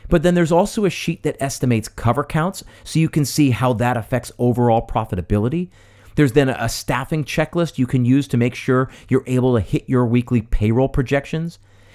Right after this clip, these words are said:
And then finally, a five-year summary you can use to show annual profits from year to year. This last page has actually been incredibly helpful in the past when I'm talking with investors or potential investors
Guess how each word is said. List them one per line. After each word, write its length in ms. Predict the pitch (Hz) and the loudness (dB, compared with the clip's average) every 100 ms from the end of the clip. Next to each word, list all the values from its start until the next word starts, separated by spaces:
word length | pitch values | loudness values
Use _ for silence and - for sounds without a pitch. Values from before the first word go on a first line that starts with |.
| - | -6
And 140 | - 170 | 2 2
then 120 | 170 | 2
finally, 520 | - 165 185 175 147 | 0 0 0 2 2
a 60 | 120 | 2
five-year 560 | - 151 175 160 151 | 0 -2 0 0 0
summary 440 | 143 - 135 131 131 | 0 -2 -2 0 0
you 160 | 120 | 0
can 200 | 123 160 | 0 0
use 260 | 123 113 123 | 2 2 2
to 100 | 131 | -2
show 280 | 120 127 - 117 | -2 -2 -2 -4
annual 340 | 120 139 151 | -4 -2 -2
profits 480 | - 120 107 127 - | -2 0 0 -4 -2
from 160 | 113 | -2
year 300 | 95 98 120 | 0 2 4
to 60 | 160 | 2
year. 360 | 131 101 90 - - - | 0 2 0 -2 -10 -4
This 180 | 127 110 | -2 0
last 440 | 110 123 156 - | 0 0 0 0
page 260 | - 120 113 | 0 2 2
has 140 | 113 - | -2 -4
actually 300 | 123 - 123 | -8 -4 0
been 140 | 120 | 0
incredibly 640 | 113 - - 139 160 160 127 | -2 -6 -2 0 2 0 0
helpful 420 | 110 - - 127 | 0 -2 0 0
in 60 | |
the 80 | 107 | 0
past 420 | - 117 123 135 - - - | -2 -4 -4 -6 -14 -20 -4
when 120 | 135 | 0
I'm 120 | 127 123 | 0 0
talking 340 | 120 107 123 | -2 -2 0
with 140 | 104 | 0
investors 600 | 110 104 139 143 - 113 - | 0 2 0 0 0 -2 0
or 120 | 127 | -4
potential 600 | 131 - - 302 - 160 | -2 -6 -4 -4 0 0
investors 560 | 107 98 90 104 98 | 0 0 -2 -4 -4